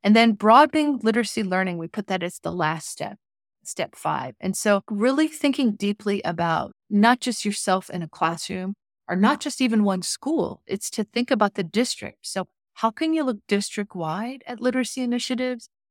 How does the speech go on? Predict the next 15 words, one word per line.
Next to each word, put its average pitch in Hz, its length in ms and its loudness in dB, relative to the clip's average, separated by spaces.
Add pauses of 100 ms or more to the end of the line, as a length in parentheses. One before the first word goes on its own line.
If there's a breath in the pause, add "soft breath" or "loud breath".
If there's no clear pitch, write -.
(100)
How 240 300 2
can 277 260 -4
you 240 160 -4
think 202 320 -2
about 170 640 -2
school 214 320 -2
reform, 185 480 -4
not 196 140 -2
just - 200 -6
your 202 80 -8
school, 170 480 -6 (220)
but 170 300 -2 (380)
across - 400 0
the 220 120 -2
district 175 500 -4